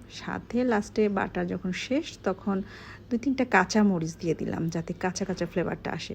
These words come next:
আগে তো আমি কাঁচামরিচ দিয়ে সিদ্ধ করেছি, তারপরেও কাঁচামরিচ দিয়ে দিলাম। তারপরে এই যে পাতাগুলো দিয়ে দেখেন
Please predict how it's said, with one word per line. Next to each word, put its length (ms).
আগে 220
তো 80
আমি 120
কাঁচামরিচ 440
দিয়ে 140
সিদ্ধ 260
করেছি, 520
তারপরেও 440
কাঁচামরিচ 560
দিয়ে 160
দিলাম। 320
তারপরে 420
এই 80
যে 120
পাতাগুলো 560
দিয়ে 380
দেখেন 400